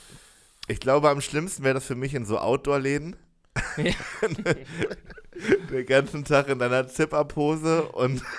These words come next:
Speaker 1: <laughs> in deinem atmungsaktiven, äh, Tanktop arbeiten müsstest.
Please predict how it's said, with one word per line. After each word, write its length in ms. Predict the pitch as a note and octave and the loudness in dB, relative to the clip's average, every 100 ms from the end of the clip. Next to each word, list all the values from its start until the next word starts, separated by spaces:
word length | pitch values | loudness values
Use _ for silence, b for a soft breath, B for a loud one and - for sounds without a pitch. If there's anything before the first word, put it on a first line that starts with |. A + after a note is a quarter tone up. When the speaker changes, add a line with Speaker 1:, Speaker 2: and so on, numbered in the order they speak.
| - | -10
Speaker 1:
<laughs> 260 | - G#3 E3+ | -2 0 0
in 120 | C3 | 2
deinem 200 | B2 G#2+ | 4 4
atmungsaktiven, 1040 | A2+ - C#3 C3 C3+ C3+ C#3 C3+ C3 B2+ B B B B - | 2 0 -2 -2 -4 -4 -8 -6 -8 -10 B B B B -2
äh, 340 | A2 A2 A2+ A2+ | 2 4 2 0
Tanktop 540 | - D3 E3 B2+ G#2+ | 0 0 2 0 0
arbeiten 480 | F2 A2 G#2+ G#2+ G2 | 0 0 0 -2 -4
müsstest. 560 | A2+ A#2+ - D#3+ - | -6 -6 -8 -12 -12